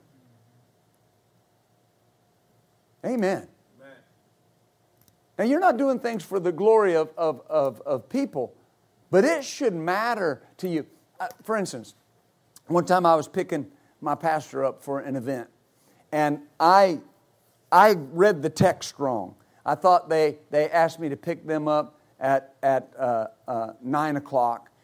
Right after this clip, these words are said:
Speaker 1: and they'd asked me to pick them up at nine thirty.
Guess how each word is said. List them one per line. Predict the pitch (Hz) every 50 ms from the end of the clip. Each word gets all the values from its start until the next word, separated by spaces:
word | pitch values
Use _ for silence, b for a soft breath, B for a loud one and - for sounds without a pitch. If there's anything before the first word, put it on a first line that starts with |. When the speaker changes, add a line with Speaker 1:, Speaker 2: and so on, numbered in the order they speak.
| _ _ -
Speaker 1:
and | 117 135
they'd | 143 143 143
asked | 151 151 143 - 135
me | 139
to | 120
pick | 131 - 151 143
them | - 139 135 139
up | 135 131 131 - -
at | 135 123 123 123 -
nine | - 123 123 120 113
thirty. | 110 - 127 110 95 95